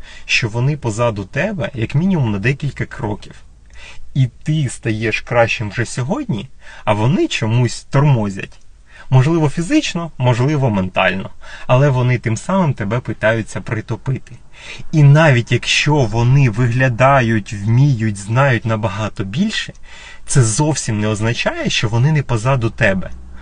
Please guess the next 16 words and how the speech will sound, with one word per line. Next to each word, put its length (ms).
Внутрішньо, 800
ментально, 800
ось 220
тут 300
або 220
ось 200
тут, 240
що 160
найголовніше. 840
Розумієш, 520
про 160
що 200
я? 140
Ті 140
люди, 280
хто 520